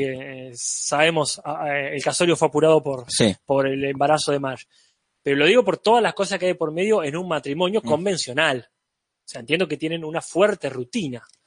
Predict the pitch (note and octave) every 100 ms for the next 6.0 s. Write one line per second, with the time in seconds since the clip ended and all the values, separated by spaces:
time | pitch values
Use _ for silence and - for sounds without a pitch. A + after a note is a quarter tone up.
0 | - - - C#3 D3 - D3 A2+ G2 C#3
1 | C3 A#2+ A#2+ C3+ C3 C3+ A#2+ G#2 C3 G2+
2 | F#2+ - A2 A#2 A#2+ C#3 C#3+ E3+ E3 D#3+
3 | F#3 E3 C3+ B2 C#3+ C3+ A#2 - B2+ A#2+
4 | B2 A2 A2 A#2 D#3 C3+ C3+ B2 F#3+ F3+
5 | C3 A2+ - G#2 G2+ - - - - -